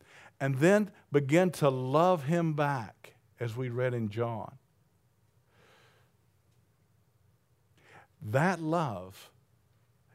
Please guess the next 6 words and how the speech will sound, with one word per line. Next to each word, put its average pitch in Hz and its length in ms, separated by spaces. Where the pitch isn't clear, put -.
is 120 180
enough 120 720
to 117 100
make 117 340
you 123 60
successful. - 760